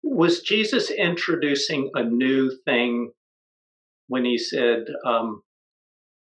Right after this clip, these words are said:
"I have authority to forgive sins"? Because for the Jewish priests,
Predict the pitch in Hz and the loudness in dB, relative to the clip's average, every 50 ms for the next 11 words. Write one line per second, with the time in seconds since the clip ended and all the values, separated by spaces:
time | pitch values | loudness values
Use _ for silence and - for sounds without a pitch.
0 | _ _ _ _ _ _ _ _ _ - - 127 131 127 120 - - - - _ | _ _ _ _ _ _ _ _ _ -2 0 2 2 2 0 -2 -4 -8 -14 _
1 | _ _ - - - - - - - _ _ _ _ _ _ _ _ - - - | _ _ -6 -4 -4 -4 -4 -6 -14 _ _ _ _ _ _ _ _ -6 -6 -6
2 | - - 143 131 127 127 120 117 - - - - - - - - - 110 110 120 | -4 0 2 4 4 4 4 2 0 -4 -8 -10 -10 -10 -8 -6 -6 -6 -2 -2
3 | 117 113 113 - - - 127 113 110 113 110 110 107 110 107 - - - - - | -2 -2 -2 -4 -8 -6 -6 -4 -4 -4 -6 -8 -8 -8 -8 -8 -8 -10 -12 -14
4 | _ _ _ _ _ _ _ - - - _ _ _ _ _ _ - - - 139 | _ _ _ _ _ _ _ -20 -20 -20 _ _ _ _ _ _ -12 -6 -6 -4
5 | 139 - 160 143 139 135 - - - - - _ _ _ - 151 143 - 139 139 | -2 4 6 6 6 6 4 -2 -10 -14 -20 _ _ _ 0 0 0 2 0 -2
6 | - 147 151 151 156 156 143 - - - - - - - _ _ _ _ _ _ | 0 2 2 4 4 4 4 2 0 -2 -2 -4 -8 -12 _ _ _ _ _ _
7 | _ _ _ _ _ _ _ _ _ _ _ - 240 208 208 220 _ _ _ _ | _ _ _ _ _ _ _ _ _ _ _ -20 -20 -20 -20 -20 _ _ _ _
8 | - - - _ _ _ _ _ _ _ _ _ _ _ _ - - - 190 170 | -20 -20 -20 _ _ _ _ _ _ _ _ _ _ _ _ -6 0 4 4 4
9 | 127 123 117 - - - - - - - | 4 2 -2 -4 -8 -8 -10 -12 -14 -18